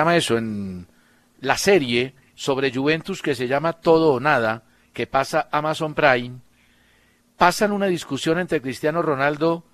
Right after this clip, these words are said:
y Cuadrado en el vestuario. En el partido donde el equipo juventino fue eliminado por Porto en octavos de final en la Champions, le dice Cuadrado, después de que entró furioso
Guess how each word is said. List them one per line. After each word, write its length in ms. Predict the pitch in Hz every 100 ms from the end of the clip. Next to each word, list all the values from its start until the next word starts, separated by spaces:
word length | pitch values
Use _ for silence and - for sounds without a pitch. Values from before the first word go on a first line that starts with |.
| _ _ _
y 120 | 143
Cuadrado 760 | - 135 123 156 165 120 95 -
en 140 | 131
el 120 | 131 120
vestuario. 680 | 117 - 156 160 113 80 73 _ _ _ _ _ _ _ _
En 220 | 147 151
el 460 | 151 147 147 147 -
partido 500 | 151 147 185 196 202
donde 240 | 165 143
el 80 | 139
equipo 360 | 131 165 - 180
juventino 560 | 165 135 123 165 170
fue 160 | 160 175
eliminado 420 | 180 147 151 175
por 200 | 147 120
Porto 420 | - 160 160 175
en 80 | 151
octavos 320 | 120 143 160
de 100 | 156
final 280 | 131 123 143
en 120 | 160
la 140 | 135 113
Champions, 880 | 156 156 117 95 80 76 - - - _ _ _ _ -
le 220 | 127 139
dice 340 | 165 170 202
Cuadrado, 480 | - 151 131 151 175
después 280 | 156 - 151
de 100 | 175
que 80 | 147
entró 240 | 113 147
furioso 680 | 139 165 165 165 165 165